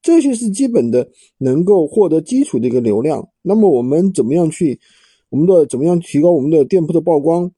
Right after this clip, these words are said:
提高我们店铺的权重，这些都是我们需要注意的。虽然说电子产品很香，一单就可以赚个三百到五百，对吧？这都是很正常的。但是呢，确确实实需要有很多的技巧。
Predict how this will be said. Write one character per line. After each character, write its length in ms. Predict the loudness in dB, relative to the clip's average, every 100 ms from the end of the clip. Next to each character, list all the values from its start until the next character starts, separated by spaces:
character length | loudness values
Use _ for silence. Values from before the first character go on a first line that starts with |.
| _ _
提 160 | -4 0
高 100 | 2
我 60 |
们 100 | 0
店 160 | -2 -2
铺 60 |
的 80 | -2
权 260 | -4 -4 -4
重， 260 | -4 -4 -8 _ _ _ _ -2
这 200 | 0 0
些 160 | 0
都 120 | 0
是 140 | 0 0
我 100 | 0
们 120 | -2
需 120 | 0
要 120 | 0
注 200 | 0 -2
意 160 | -2 -2
的。 160 | -4 -10
虽 180 | -2 0
然 140 | 2
说 220 | 2 2 2
电 180 | -2
子 80 | -2
产 160 | -2 -2
品 160 | -2
很 180 | -2 -4
香， 300 | -4 -4 -4 -10 _ _ _ _ _ _ _ -6
一 140 | -2
单 380 | 0 0 0 -2
就 100 | -2
可 140 | 0
以 80 | 0
赚 220 | 0 2
个 280 | 2 0 -2
三 260 | -4 -2 0
百 160 | 0 0
到 140 | 0
五 160 | 0 0
百， 280 | -4 -8 _ _ -6
对 100 | -2
吧？ 220 | -4 -6
这 120 | -4 0
都 140 | 0
是 100 | 0
很 240 | -4 -6 -2
正 180 | -2 -2
常 240 | -6 -8
的。 100 | -12 -16 _ _ _ -4
但 120 | -2
是 80 | 0
呢， 160 | 0 0
确 260 | 0 -2
确 200 | 0 -2
实 160 | -2 -8
实 120 | -8
需 200 | -2 0
要 120 | 2
有 120 | 2
很 200 | -2 -6 -4
多 120 | -4
的 80 | -4
技 180 | -8
巧。 220 | -10 -12